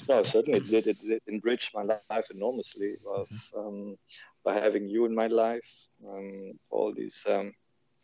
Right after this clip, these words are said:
Speaker 1: for all these years. And I think the, as you say, the bond is, uh, is very close. Um, and, um, and I'm really grateful for this, of having had this opportunity. And as I said, it was, uh,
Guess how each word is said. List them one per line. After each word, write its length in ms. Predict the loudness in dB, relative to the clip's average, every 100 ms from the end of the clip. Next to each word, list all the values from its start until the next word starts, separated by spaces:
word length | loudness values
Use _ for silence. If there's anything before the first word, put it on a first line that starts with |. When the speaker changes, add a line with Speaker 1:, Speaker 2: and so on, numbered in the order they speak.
| -18
Speaker 1:
for 100 | -6
all 160 | 0 2
these 200 | 0 0
years. 220 | 2 4
And 100 | 4
I 80 | 2
think 260 | 0 -4 -2
the, 140 | -4 -4 -10
as 140 | -8
you 40 |
say, 220 | -6 0 2
the 120 | 2
bond 340 | 0 0 0
is, 280 | -4 -4 -2 -2
uh, 240 | -2 -4 -12 _ -20 -18 -18 -20 _ -8 -6
is 100 | -4
very 220 | 2 4 4
close. 560 | 2 2 2 -2 -6 -4
Um, 300 | -4 -6 -10 _ _ _ _ -20 -20 -20 -20 _ _ -8
and, 420 | -6 -4 -4 2
um, 600 | 4 4 2 -4 -8 -12 _ _ _ _ _ _ _ _ _ _ _ -4
and 100 | -2
I'm 100 | 2
really 220 | 4 4
grateful 640 | 6 4 4 -2 _ -4 -4
for 140 | -2
this, 340 | -6 -6 -12 -14
of 80 | -16 -8
having 260 | -6 -4 -4
had 120 | -2
this 180 | 0 0
opportunity. 680 | -2 -2 -2 -2 -2 -4 -6
And 200 | -6 -2
as 60 | 2
I 40 |
said, 260 | 4 4 4
it 80 | 4
was, 280 | 2 2 2
uh, 140 | 2